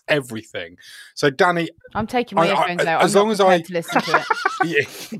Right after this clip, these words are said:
Speaker 1: quite right, Jezzy. As long as everybody is aware right now that what you were about to say is essentially sacrilege right now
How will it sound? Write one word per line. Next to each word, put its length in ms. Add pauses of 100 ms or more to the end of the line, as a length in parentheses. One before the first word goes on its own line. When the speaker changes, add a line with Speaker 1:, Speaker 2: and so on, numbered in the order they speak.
Speaker 1:
quite 280
right, 300 (160)
Jezzy. 360 (720)
As 160
long 260
as 380
everybody 480
is 100
aware 420
right 400
now 340
that 140
what 200
you 120
were 120
about 320
to 100
say 480
is 100
essentially 800
sacrilege 760
right 280
now 300